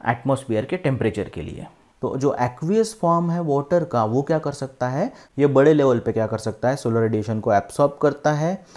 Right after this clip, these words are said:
और इस एब्जॉर्प्शन की वजह से क्या होता है, वाटर वेपर में कन्वर्ट हो जाता है इस हीटिंग की वजह से। But जो वाटर एक्वियस फॉर्म में है वो एब्जॉर्ब करता है सोलर रेडिएशन को, वाटर वेपर क्या करता है? इनकमिंग and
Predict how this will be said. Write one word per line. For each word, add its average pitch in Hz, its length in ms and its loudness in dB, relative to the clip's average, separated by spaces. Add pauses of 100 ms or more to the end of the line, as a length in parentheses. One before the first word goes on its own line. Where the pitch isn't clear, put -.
और 139 160 2
इस 147 120 -2
एब्जॉर्प्शन 151 520 0
की 156 100 -2
वजह 135 180 0
से 127 140 -8
क्या 113 140 -4
होता 107 280 -6
है, 120 200 -4 (320)
वाटर 117 640 2 (180)
वेपर 120 420 0
में 139 180 -2
कन्वर्ट 117 640 0
हो 107 220 -2
जाता 98 500 -2
है 110 380 -4 (240)
इस 143 220 0
हीटिंग 123 320 0
की 113 100 -2
वजह 101 260 -2
से। - 280 -10 (240)
But 127 140 4
जो 135 220 0
वाटर 117 560 0
एक्वियस 196 560 0
फॉर्म 170 180 -2
में 175 160 -4
है 202 200 -4
वो 165 280 -2
एब्जॉर्ब 208 440 0
करता 151 220 2
है 113 80 2
सोलर 113 260 0
रेडिएशन 104 440 -2
को, 95 220 -4 (400)
वाटर 135 440 6
वेपर 165 360 0
क्या 170 180 -2
करता 165 320 -2
है? 170 160 0
इनकमिंग 180 640 2
and 156 260 -2